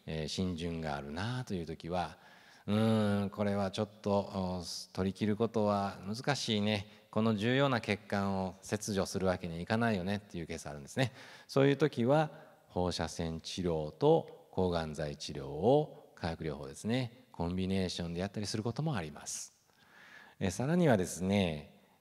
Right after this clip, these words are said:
がんが他の臓器に転移しちゃってるなと。これは、うん、なかなか、あー、切除は難しいですし、放射線治療もやっぱり局所の治療なんですね。こうなるとやはり、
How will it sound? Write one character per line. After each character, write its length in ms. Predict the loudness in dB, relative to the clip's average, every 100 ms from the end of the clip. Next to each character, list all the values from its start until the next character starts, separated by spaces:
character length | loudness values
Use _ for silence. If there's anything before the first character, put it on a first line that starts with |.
| -2
が 200 | 2 4
ん 120 | 2
が 160 | -2 -2
他 260 | -2 0
の 140 | 2 4
臓 200 | 4 2
器 100 | 2
に 100 | -2
転 220 | 0 0
移 40 |
し 60 | 0
ち 40 |
ゃ 20 | -2
っ 20 |
て 100 | -6
る 80 | -8
な 140 | -10
と。 80 | -10 -16 -20 _ _ _ _ _
こ 100 | -4
れ 60 | 2
は、 100 | 2
う 180 | 4 2
ん、 320 | 2 -2 -2
な 140 | -2
か 100 | 0
な 100 | 0
か、 280 | 4 4 2 2
あ 480 | 2 2 0 -2 -4
ー、 20 |
切 260 | -4 -4 -4
除 60 |
は 80 | -4
難 260 | -6 -4 -4
し 200 | -4 -6
い 40 |
で 80 | -6
す 100 | -8
し、 300 | -4 -4 -4 -8 -20 -20 _
放 180 | 2 2
射 140 | 2
線 240 | 0 0
治 120 | 0 2
療 200 | 4 4
も 280 | 4 2 0
や 80 |
っ 60 | -4
ぱ 80 | -4
り 60 | -4
局 200 | -4 0
所 120 | 0
の 100 | 0
治 120 | -2
療 120 | -4
な 80 | -8
ん 40 |
で 60 | -14
す 120 | -4
ね。 180 | -4 -4 -8 -20 _ _ -6
こ 260 | 0 2
う 20 |
な 80 | 4
る 120 | 2
と 120 | 4 4
や 100 | 6
は 80 | 4
り、 260 | 2 0